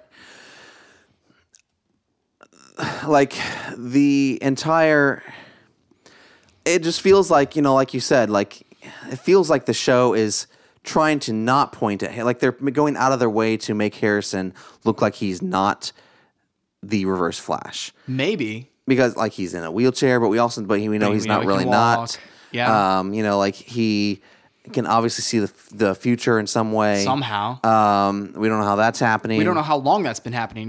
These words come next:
Speaker 1: We,
Speaker 2: either.
Speaker 1: we're, correct.
Speaker 2: Yeah.
Speaker 1: Um, he was in an accident at some point.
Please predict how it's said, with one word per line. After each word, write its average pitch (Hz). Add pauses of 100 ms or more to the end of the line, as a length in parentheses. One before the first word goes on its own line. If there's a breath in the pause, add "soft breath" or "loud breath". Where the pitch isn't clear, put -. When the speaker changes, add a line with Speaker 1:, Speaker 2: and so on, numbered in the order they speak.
Speaker 1:
We, -
Speaker 2:
either. 104
Speaker 1:
we're, 113
correct. -
Speaker 2:
Yeah. 135 (120)
Speaker 1:
Um, 107
he 127
was 127
in 120
an 104
accident 120
at 85
some 117
point. 113